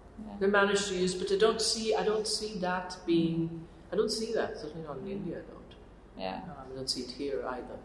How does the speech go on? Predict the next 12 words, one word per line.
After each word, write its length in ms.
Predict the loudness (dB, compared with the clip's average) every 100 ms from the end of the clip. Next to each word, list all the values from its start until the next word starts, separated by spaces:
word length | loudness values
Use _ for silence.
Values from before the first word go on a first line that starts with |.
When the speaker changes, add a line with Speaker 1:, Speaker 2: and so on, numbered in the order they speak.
| -14 -10
Speaker 1:
Yeah. 200 | -8 -8 -12
Speaker 2:
Um, 280 | -14 -16 -18 -20 -20 -20 -20 -20 -20 -20 -20 -20 -20 -20 -20 -16
Speaker 1:
Yeah. 80 | -16 -16 -18 -20 -20 -20 -20 -20 -20 -18 -18 0
Speaker 2:
I 60 | 4
see, 240 | 10 10 10
uh, 240 | 8 6
you 60 | 4
know, 80 |
energy, 600 | 10 10 12 10 10 8 8
anger, 480 | 6 4 4 4
I 100 | 4
see, 280 | 4 2 -2